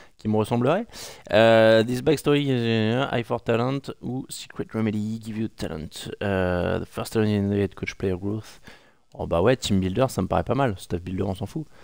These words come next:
Ah bah voilà, on va l'appeler Alain Mattei. Ah, alors là, attention, on va se régaler.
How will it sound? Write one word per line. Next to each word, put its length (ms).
Ah 140
bah 140
voilà, 340
on 80
va 80
l'appeler 300
Alain 180
Mattei. 380
Ah, 340
alors 300
là, 60
attention, 420
on 40
va 120
se 80
régaler. 420